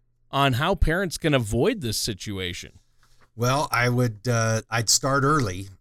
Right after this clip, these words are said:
Speaker 2: and I would consider, uh, educating kids as early as possible. Uh, you know, my kids, to,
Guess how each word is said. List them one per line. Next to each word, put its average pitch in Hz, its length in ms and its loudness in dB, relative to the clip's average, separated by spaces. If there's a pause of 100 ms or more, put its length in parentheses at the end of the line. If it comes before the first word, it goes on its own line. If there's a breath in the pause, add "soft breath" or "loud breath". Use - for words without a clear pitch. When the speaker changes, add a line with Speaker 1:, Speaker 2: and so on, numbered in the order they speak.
(300)
Speaker 2:
and 101 500 -6
I 104 160 -2
would 104 260 -6
consider, 110 720 0 (500 loud breath)
uh, 92 560 -2 (140)
educating 110 800 0 (480)
kids 107 320 0
as 95 140 2
early 113 260 -2
as 104 160 -2
possible. 90 720 -2
Uh, 87 180 -4 (400 loud breath)
you 123 100 0
know, 123 60 4
my 120 180 2
kids, - 460 0
to, 110 200 -6